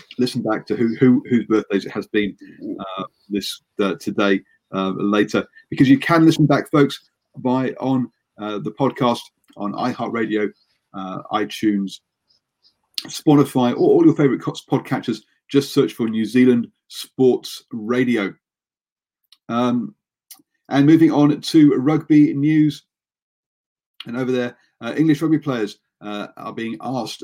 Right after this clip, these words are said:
to, uh, ha-, take the twenty-five percent reduction, uh, that they've had temporarily and make it a permanent pay cut.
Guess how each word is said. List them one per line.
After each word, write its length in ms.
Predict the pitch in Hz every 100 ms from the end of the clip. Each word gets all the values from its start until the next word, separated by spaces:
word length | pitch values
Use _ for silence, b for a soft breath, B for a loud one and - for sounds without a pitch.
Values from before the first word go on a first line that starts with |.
| -
to, 420 | - - 113 104 104 _ _ _ -
uh, 220 | 98 95
ha-, 220 | 98 - 135
take 340 | 131 127 -
the 160 | 113 113
twenty-five 520 | 143 143 139 123 110
percent 340 | - 123 117
reduction, 440 | 104 110 - 104 98 _ _ _ -
uh, 280 | 101 101 - 101
that 100 | 98
they've 140 | 98
had 220 | - 104
temporarily 600 | - 139 127 104 104 104 _ _
and 200 | 110 107
make 240 | 107 107 110
it 60 |
a 140 | 104 104
permanent 480 | - 110 104 101 -
pay 180 | 113 107
cut. 260 | 95 -